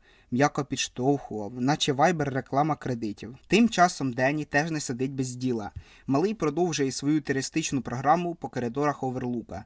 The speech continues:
поки в якийсь момент не заходить у кімнату двісті тридцять сім.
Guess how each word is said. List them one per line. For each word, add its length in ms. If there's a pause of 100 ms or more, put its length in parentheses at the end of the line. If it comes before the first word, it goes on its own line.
(500)
поки 240
в 40
якийсь 340
момент 380
не 80
заходить 460
у 40
кімнату 480
двісті 400
тридцять 420
сім. 320